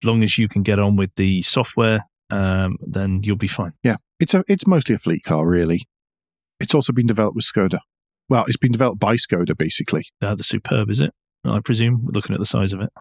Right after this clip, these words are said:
Speaker 2: Superb is also available as a hatchback, but yeah, it, it is. It has been developed mostly by Skoda. But I'm sure that's, that's not a bad thing in any way, shape, or form.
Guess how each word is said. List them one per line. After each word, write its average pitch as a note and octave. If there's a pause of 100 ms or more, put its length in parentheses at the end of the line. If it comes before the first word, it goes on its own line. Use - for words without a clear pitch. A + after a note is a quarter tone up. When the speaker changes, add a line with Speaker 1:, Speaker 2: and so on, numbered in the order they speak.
Speaker 2:
Superb B2+
is G2+
also G#2
available F2
as E2+
a F2
hatchback, F2 (680)
but -
yeah, F2+
it, G#2
it F#2+
is. F2
It -
has G#2
been F2+ (680)
developed F#2+
mostly F#2+
by E2
Skoda. E2 (260)
But G3+ (520)
I'm A#2+
sure C#3
that's, B2+
that's -
not B2+
a C3+
bad F#2
thing F2
in F2+
any F2
way, E2+
shape, -
or -
form. -